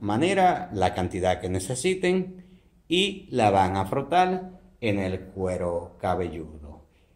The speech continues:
Para el dolor lo pueden usar durante las noches, lo ponen y lo pueden dejar actuar todas las noches y lo pueden usar todas las noches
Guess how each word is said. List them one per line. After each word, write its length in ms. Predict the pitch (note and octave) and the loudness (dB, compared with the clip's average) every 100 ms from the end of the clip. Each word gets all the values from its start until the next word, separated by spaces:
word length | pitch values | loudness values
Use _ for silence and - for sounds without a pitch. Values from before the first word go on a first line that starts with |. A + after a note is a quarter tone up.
| _ | _
Para 220 | B2 A2 | 2 4
el 140 | G2+ G2+ | 4 4
dolor 560 | G2+ A#2 F#3+ G#3 D#3 | 4 6 4 4 2
lo 160 | A#2+ A#2 | 0 2
pueden 320 | G2 F#2+ F#2+ | 2 2 0
usar 320 | F#2+ F#3 F#3 | 2 0 2
durante 420 | A#2 G2 F#2+ F#2+ | 0 0 0 -2
las 320 | F#2 F#2+ - F3+ | -2 -4 -4 -2
noches, 340 | F#3+ F#3 D#3+ | -2 0 -2
lo 160 | G2+ - | -2 0
ponen 300 | F3+ F#3 E3+ | 2 4 2
y 60 | |
lo 160 | A2 F2 | 2 -2
pueden 400 | F#2+ F2+ F2+ F2 | -2 -2 -4 -2
dejar 340 | F#2 F2+ F2 | 0 0 -2
actuar 540 | G#2 F2+ - F3+ F3+ - | -2 -4 2 2 2 0
todas 320 | F#2 F2+ F2 | 0 0 -2
las 320 | F2+ F#2+ - | -6 -8 -4
noches 340 | E3+ F#3+ F3 B2+ | -2 0 0 0
y 60 | |
lo 160 | F#2+ F2+ | -2 -4
pueden 260 | F2+ F2+ | -4 -2
usar 440 | G#2 A#2 F3 - - | -2 0 0 -2 -4
todas 480 | F2+ F2 F2+ F#2 G2+ | -2 0 -2 -6 -6
las 320 | G#2+ A2 - | -4 -4 0
noches 460 | F#3 F#3+ F#3+ F3 | 0 0 -2 -4